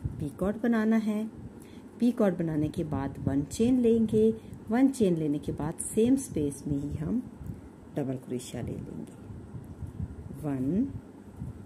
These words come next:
Two, Three,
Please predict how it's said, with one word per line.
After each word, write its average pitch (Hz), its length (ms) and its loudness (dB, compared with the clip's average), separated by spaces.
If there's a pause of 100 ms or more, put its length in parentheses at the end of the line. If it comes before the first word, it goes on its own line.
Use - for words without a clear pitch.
(4000)
Two, 165 480 0 (3250)
Three, 165 580 0